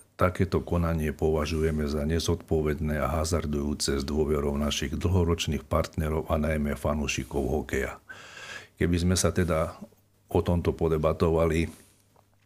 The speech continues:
a úplne tak na sam-, od samého začiatku, e,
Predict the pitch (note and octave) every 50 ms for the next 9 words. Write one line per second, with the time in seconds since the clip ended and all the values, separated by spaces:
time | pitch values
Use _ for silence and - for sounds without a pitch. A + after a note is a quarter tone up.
0 | - - - - E2 F#2 F2 F2 - F2+ E2 F2 F2 E2+ D#2 D2+ D#2 - - -
1 | - - E2+ E2 - G2+ E2+ E2 D#2 - - F#2 F2+ - - F#2 F2 F2 E2 D#2+
2 | D#2 D2 E2 E2 D#2+ - E2 D2+ D2+ - - - - E2+ E2 E2+ E2